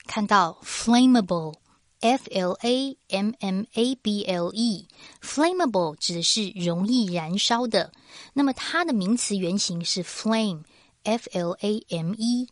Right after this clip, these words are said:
也就是火焰的意思。而且最重要的是啊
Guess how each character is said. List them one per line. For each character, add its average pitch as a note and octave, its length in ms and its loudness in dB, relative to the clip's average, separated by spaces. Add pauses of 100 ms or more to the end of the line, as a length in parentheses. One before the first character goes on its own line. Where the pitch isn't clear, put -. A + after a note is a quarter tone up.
(100)
也 - 80 -10
就 F3+ 120 -4
是 F3+ 180 -2
火 D#3+ 340 -8
焰 B3+ 220 0
的 G3+ 80 0
意 F3+ 200 -6
思。 - 300 -6 (720)
而 F4 80 2
且 E4+ 120 0
最 G4+ 200 4
重 E4+ 160 0
要 D4+ 140 0
的 B3+ 60 0
是 B3 200 0
啊 G#3+ 240 -2